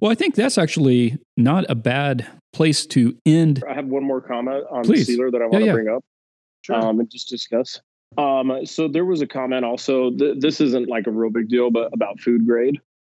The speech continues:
Speaker 2: um, that you guys were talking about, and I wanted to talk to you guys about that,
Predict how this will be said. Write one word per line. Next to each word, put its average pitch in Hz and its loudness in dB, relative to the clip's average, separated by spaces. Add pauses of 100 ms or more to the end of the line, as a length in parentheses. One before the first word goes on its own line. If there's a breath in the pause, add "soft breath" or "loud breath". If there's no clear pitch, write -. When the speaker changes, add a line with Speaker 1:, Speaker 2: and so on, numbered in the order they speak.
(540)
Speaker 2:
um, 110 -2
that 123 0
you 113 2
guys 117 2
were 113 -2
talking 113 -4
about, 113 -2
and 117 -6
I - -4
wanted 113 -4
to 107 -4
talk 107 -6
to 120 -2
you 110 0
guys 104 -2
about 101 -6
that, 104 -6